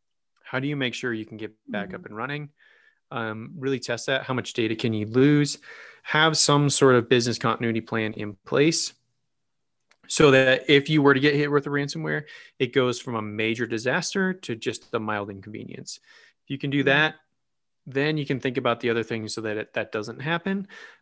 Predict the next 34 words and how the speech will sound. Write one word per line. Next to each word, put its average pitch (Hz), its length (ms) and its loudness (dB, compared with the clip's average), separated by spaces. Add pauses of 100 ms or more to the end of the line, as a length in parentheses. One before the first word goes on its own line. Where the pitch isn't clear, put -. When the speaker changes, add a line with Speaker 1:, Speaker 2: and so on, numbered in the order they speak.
(120)
Speaker 1:
But 127 140 4
at 127 100 0
least 143 280 2
if 127 140 -2
you 127 140 0
have 120 240 0
a 117 60 4
way 110 460 2
to 107 840 -4 (340)
get 120 260 2
out 147 200 4
of 104 100 -4
it 101 360 -4
and 120 140 0
not 117 220 2
have 117 160 0
it 107 100 2
completely 123 540 0
destroy 175 400 4
you 117 240 8
for 117 160 -2
the 113 80 2
next 107 480 -2 (800)
six - 320 0
months, 107 300 0
year, 165 380 8 (840)
you're 131 100 0
gonna 123 100 4
be 110 80 2
a 104 60 0
lot 104 160 -2
better - 200 -4
off. - 180 -18 (480)
Speaker 2:
Mm-hmm. 175 300 -18